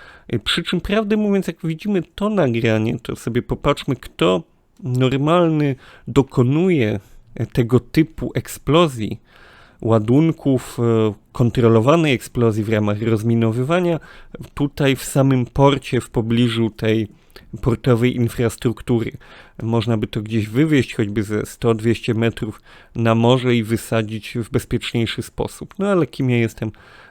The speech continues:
żeby to oceniać? Na pewno nie saperem, e, filologiem. Dziękuję Państwu pięknie za uwagę i oczywiście będziemy się widzieli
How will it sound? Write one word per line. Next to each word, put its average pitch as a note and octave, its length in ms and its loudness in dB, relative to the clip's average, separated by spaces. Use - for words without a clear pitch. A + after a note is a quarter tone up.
żeby A2+ 380 0
to B2 200 -4
oceniać? - 680 -4
Na A#2+ 200 -2
pewno A#2 300 -2
nie A#2 180 2
saperem, A#2+ 640 -2
e, A2+ 160 -4
filologiem. A#2 800 -2
Dziękuję F3+ 480 2
Państwu A#2+ 400 -2
pięknie A#2 480 -2
za B2+ 120 -4
uwagę F#3+ 480 0
i C3+ 100 2
oczywiście A2+ 500 -4
będziemy A2 380 -2
się - 160 -10
widzieli A2 580 0